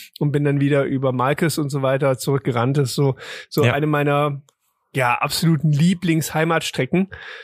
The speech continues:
Speaker 1: Wenn du die, wenn du die einmal, ist wie so ein Rund-, na, nicht
Speaker 2: Ja.
Speaker 1: ganz Rundkurs, aber fast, wenn du die einmal läufst, hast du genau, ähm, einen Halbmarathon voll.
Speaker 2: Ach
Speaker 1: Also
Speaker 2: ja,
Speaker 1: exakt.
Speaker 2: okay.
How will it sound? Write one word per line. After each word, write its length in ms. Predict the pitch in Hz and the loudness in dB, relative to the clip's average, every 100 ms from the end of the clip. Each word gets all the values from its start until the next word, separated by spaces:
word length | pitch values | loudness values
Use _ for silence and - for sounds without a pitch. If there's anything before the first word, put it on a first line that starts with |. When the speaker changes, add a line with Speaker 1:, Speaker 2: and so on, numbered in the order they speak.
| - | -4
Speaker 1:
Wenn 120 | 139 | 0
du 80 | 143 | 0
die, 260 | 143 147 139 | 2 2 2
wenn 100 | 143 | 0
du 60 | |
die 120 | 147 151 | 0 -2
einmal, 460 | 151 160 147 143 - 165 | 0 0 0 -2 -4 -4
ist 160 | - | -2
wie 60 | 156 | 0
so 100 | 147 | 0
ein 40 | 143 | 2
Rund-, 220 | 175 220 - - | 0 -2 -10 -4
na, 160 | 151 | 0
nicht 100 | 156 117 | 2 2
Speaker 2:
Ja. 60 | |
Speaker 1:
ganz 240 | 135 170 - | 2 2 0
Rundkurs, 500 | 196 - 185 185 156 | -2 0 0 0 0
aber 180 | 139 | -2
fast, 280 | 123 196 - | 0 -2 -2
wenn 100 | 170 | -2
du 60 | 160 | 0
die 120 | 147 | 0
einmal 220 | 156 156 | 0 0
läufst, 300 | 151 185 180 | 0 0 0
hast 180 | 160 - | -2 -2
du 40 | 147 | -4
genau, 480 | 147 143 165 190 - - - - - | -2 0 0 0 -4 -18 -20 -20 -4
ähm, 300 | 151 151 160 | -2 0 0
einen 200 | 151 151 | 0 2
Halbmarathon 640 | 165 - 135 123 143 127 | 0 0 0 0 0 -2
voll. 340 | - 123 117 - | 0 0 0 -2
Speaker 2:
Ach 100 | 113 | 0
Speaker 1:
Also 120 | 117 117 | 2 2
Speaker 2:
ja, 80 | |
Speaker 1:
exakt. 320 | 113 - - | 2 0 0
Speaker 2:
okay. 120 | 160 | 2